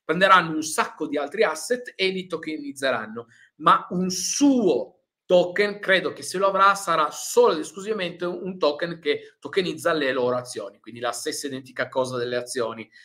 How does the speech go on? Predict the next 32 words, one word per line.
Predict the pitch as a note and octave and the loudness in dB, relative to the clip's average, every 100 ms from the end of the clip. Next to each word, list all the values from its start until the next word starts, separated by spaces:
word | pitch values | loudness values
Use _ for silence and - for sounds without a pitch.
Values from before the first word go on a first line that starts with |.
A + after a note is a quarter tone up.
| _ - | _ 2
con | E3 E3+ | 6 6
lo | |
stesso | E3 D#3+ D#3 E3 D#3+ | 6 -2 0 -2 2
prezzo | D3 - - A#2 | 2 0 -8 -10
praticamente. | - - B2 C3 A#2+ A#2 G#2+ _ _ _ | -12 -12 -4 -4 -4 -6 -10 _ _ _
Potrebbero | A#2+ C#3+ C#3+ D#3+ | 0 2 8 6
anche | E3 D#3+ | 6 -2
dire, | D#3 C#3+ A2+ - - | 4 4 4 -2 -2
"Ma, | C#3+ C3+ - - | 2 2 0 -14
ehm, | - A#2 C#3 | -4 -4 -2
emettiamo | D3 D#3 D#3+ F#3+ G3 F#3 | -2 -2 2 6 6 4
un | E3+ E3+ | -2 2
token | G3 F#3+ F#3+ E3+ | 2 2 -4 -2
che | D3+ | 2
vale | D#3+ E3 | 4 4
un | E3 F#3 | 4 2
millesimo | F#3 F#3+ F#3 F#3 F3 F3 F3 F#3 G#3+ | 2 0 2 4 4 2 -2 -2 -2
dell'azione | - C3+ D#3+ E3+ - E3+ C3+ C#3+ D#3+ - _ | -2 -2 -2 -2 4 4 4 0 -6 -10 _
e | - D#3+ | -4 -2
quindi | D#3+ F3 D3 C#3+ D#3+ F3+ D#3+ | -2 -2 -2 -4 -6 -6 -8
il | D#3+ | -6
prezzo | C#3 B2+ D#3 | -6 -8 -8
sarà | B2+ B2+ | -4 -2
un | B2+ | -2
millesimo", | B2+ A#2 B2+ A#2+ G2 G#2+ - | -6 -2 0 0 -2 -12 -16
ecco, | - - | -18 -10
però | - D3+ D#3 | 2 2 2
comunque | D#3 D#3+ E3 D#3 | -2 -6 -6 -6
siamo | D3 C3 B2+ A#2+ A#2 A#2 | -2 -2 -2 -4 -4 -6
sempre | - A2+ A2+ - | -8 -12 -14 -14
lì. | G2 F#2+ _ _ _ _ _ _ _ _ _ _ _ - - | -16 -18 _ _ _ _ _ _ _ _ _ _ _ -20 -4
Eh, | D#3 C#3+ C#3 C3+ C#3 C3 B2+ | 2 2 2 0 -4 -4 -4